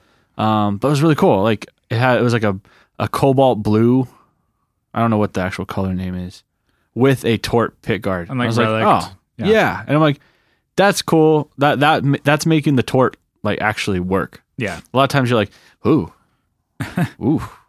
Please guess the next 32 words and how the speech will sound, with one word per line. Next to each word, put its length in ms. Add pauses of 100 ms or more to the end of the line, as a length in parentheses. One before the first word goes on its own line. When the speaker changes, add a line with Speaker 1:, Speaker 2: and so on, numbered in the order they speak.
(400)
Speaker 1:
good 160
luck." 300 (840)
Speaker 2:
Those 220
Speaker 1:
Good 180
luck 100
Speaker 2:
Torters. 140
Speaker 1:
selling 220
that 160
one. 260
Speaker 2:
Yeah. 260
Speaker 1:
Yeah. 300
Speaker 2:
<laughs> 40 (520)
You 120
ain't 160
getting 220
nowhere 320
with 120
that. 340 (500)
Speaker 1:
Poor 380
Torts. 640 (720)
Poor 180
Torters. 640 (160)
Tortles. 500 (160)
Speaker 2:
Torts 340
for 160
course. 220
Speaker 1:
Squirtles. 480 (400)
Speaker 2:
Tortles. 460 (320)
War, 100
Speaker 1:
Um, 260
Speaker 2:
war 160
Tortles. 500